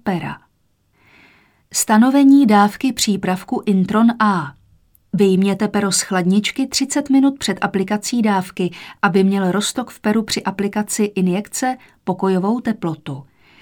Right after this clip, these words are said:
Když jste připraven podat si injekci, připravte si pero následovně. Před použitím zkontrolujte, zda je přípravek Intron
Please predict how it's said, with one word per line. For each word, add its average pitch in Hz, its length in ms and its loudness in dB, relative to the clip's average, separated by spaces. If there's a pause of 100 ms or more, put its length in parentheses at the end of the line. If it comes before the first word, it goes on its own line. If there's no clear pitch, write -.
(680)
Když 202 240 2
jste 320 120 2
připraven 262 600 0
podat 240 280 -2
si 220 100 -2
injekci, 185 680 0 (180)
připravte 185 520 -2
si 240 140 -4
pero 240 260 0
následovně. 170 840 -2 (1160)
Před 240 220 -2
použitím 269 640 4
zkontrolujte, 233 800 2
zda 226 180 2
je 233 140 2
přípravek 214 680 -2
Intron 208 400 2